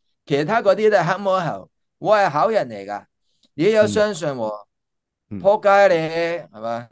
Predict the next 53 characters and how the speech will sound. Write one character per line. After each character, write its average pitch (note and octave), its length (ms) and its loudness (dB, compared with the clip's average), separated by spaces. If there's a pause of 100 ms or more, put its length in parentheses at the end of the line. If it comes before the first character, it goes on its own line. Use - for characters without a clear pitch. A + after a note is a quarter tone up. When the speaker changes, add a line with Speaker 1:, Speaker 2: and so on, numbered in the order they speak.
Speaker 1:
即 E3+ 100 -6
係 D#3+ 60 -8
噉 C3 220 -4
樣 G#2 220 -8
㗎 G#2 120 -12
嘛， F2+ 160 -16 (100)
呢 - 40 -18
啲 B2+ 120 -12
噉 A#2+ 80 -8
嘅 A2+ 120 -12
賤 D#2 240 -20 (100)
格 G2+ 160 -4
人。 D2+ 40 -8
Speaker 2:
嗯， B1 160 -14 (220)
唔 F#3 220 -18
係。 C#2+ 120 -16 (200)
Speaker 1:
噉 F3+ 140 -2
啊， F#3 60 4
Speaker 2:
你 E3+ 40 2
Speaker 1:
同 C3+ 120 -6
埋 A2+ 140 -2
呢， D#3 260 -2 (460)
其 - 120 -4
實 D3+ 180 2
亡 G#2+ 260 -2
妻 B2+ 100 -8 (200)
已 A#2+ 160 -6
離 F#2 220 -8
世 - 140 -8 (160)
啊， F2 180 -10 (240)
缺 F3 120 0
乏 F#3+ 180 4
一 G3+ 160 6
種 D#3 200 -4
呢 E3+ 140 -4 (100)
悼 A2 380 -2
念 G#2+ 300 -8
嘅 A2 100 -6
心。 C3+ 200 -4 (760)
你 E3+ 120 -4
根 G#3+ 200 2
本 G#3+ 160 0
上 D3+ 200 0
對 C#3 160 -2
佢 C3+ 80 -4
嘅 C3+ 120 0
愛 B2+ 480 -4
呢， C#3 140 -2
Speaker 2:
嗯。 - 40 -8
Speaker 1:
絕 G2+ 160 -18
對 G2+ 140 -6
係 F#2+ 140 -8
唔 D#2+ 80 -16